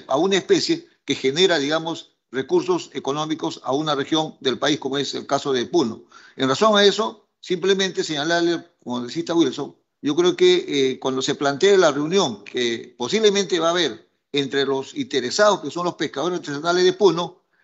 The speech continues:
ellos también pueden llevar, como ahora, en ese momento llevar a, a técnicos profesionales que sean parte del grupo de ellos para que sustenten y también entren en una, en un diálogo de enriquecimiento con la parte científica que maneja imarpe.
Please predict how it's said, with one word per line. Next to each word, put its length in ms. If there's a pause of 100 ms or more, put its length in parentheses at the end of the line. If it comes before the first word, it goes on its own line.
(180)
ellos 300
también 320
pueden 300
llevar, 260
como 220
ahora, 460 (280)
en 120
ese 200
momento 320
llevar 500
a, 460
a 220
técnicos 400
profesionales 760 (260)
que 100
sean 220
parte 380
del 140
grupo 320
de 120
ellos 240 (320)
para 240
que 100
sustenten 640
y 120
también 340
entren 500
en 400
una, 560
en 160
un 140
diálogo 600
de 100
enriquecimiento 1080
con 160
la 140
parte 220
científica 480
que 100
maneja 320
imarpe. 400